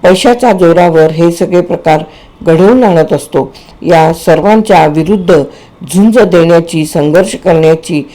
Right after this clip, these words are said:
ईर्ष्या त्याच्यात नसते. खरंच तो वर्तणुकीने माणूस असतो आणि मनाने देखील. शिक्षण घेऊनही जे गुण आपल्यात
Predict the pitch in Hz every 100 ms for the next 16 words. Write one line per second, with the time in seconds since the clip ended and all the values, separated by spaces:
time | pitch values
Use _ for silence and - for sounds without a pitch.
0 | - - 165 190 170 233 214 196 - -
1 | - 185 185 240 240 180 170 - 139 -
2 | - _ - 202 175 69 - - _ -
3 | 190 165 - 220 214 233 233 220 190 170
4 | - - - 160 170 214 226 - 185 -
5 | 156 143 - - - - 190 185 170 170
6 | - - 151 165 196 233 233 202 160 -
7 | 135 - - _ _ _ - 202 - 240
8 | 220 185 180 220 196 175 170 160 175 185
9 | 180 185 - - 147 - 185